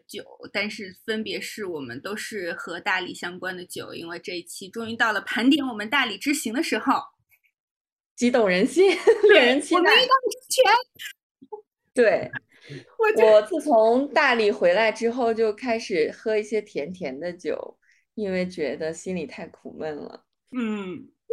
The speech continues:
Speaker 1: 所以我就，我之前还在说，因为我们两个，我们其实在后来去酒吧喝酒的时候就开始喝一些甜甜的酒，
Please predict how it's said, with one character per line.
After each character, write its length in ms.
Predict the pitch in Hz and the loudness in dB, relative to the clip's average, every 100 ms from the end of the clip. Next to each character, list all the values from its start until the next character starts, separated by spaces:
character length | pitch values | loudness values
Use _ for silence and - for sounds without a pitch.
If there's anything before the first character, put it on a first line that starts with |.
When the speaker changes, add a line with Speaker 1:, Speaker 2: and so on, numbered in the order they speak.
| 214 - | -8 -4
Speaker 1:
所 100 | 370 | -2
以 40 | 480 | -2
我 180 | 466 | -2
就， 180 | 226 233 | -4 -4
我 140 | 254 220 | -2 -4
之 180 | - | -2
前 120 | 330 311 | -2 0
还 180 | 226 | -2
在 60 | 233 | -4
说， 520 | 277 - 247 240 247 | -6 -6 -4 -4 -6
因 160 | - 233 | -8 -8
为 160 | 240 233 | -6 -2
我 140 | 214 | -4
们 120 | 185 | -4
两 160 | 226 - | -8 -10
个， 120 | - | -8
我 100 | - | -4
们 120 | 370 | -4
其 180 | 440 392 | -2 -6
实 320 | 359 339 349 339 | -4 -4 -4 -6
在 340 | - 381 339 | -4 -2 -2
后 260 | - 440 381 | -4 -2 0
来 240 | 226 233 | 0 -4
去 160 | - 294 | -6 -6
酒 180 | 233 | -4
吧 160 | 247 254 | 0 0
喝 160 | 311 320 | 0 -4
酒 120 | 262 | -6
的 100 | - | -8
时 120 | - | -10
候 80 | 196 | -12
就 120 | 220 | -12
开 160 | 220 277 | -10 -10
始 100 | 214 | -10
喝 240 | - 240 | -10 -10
一 100 | 247 | -8
些 180 | 262 220 | -10 -14
甜 260 | - 190 | -12 -12
甜 200 | 214 220 | -8 -10
的 120 | 156 214 | -10 -14
酒， 360 | - - - | -14 -16 -18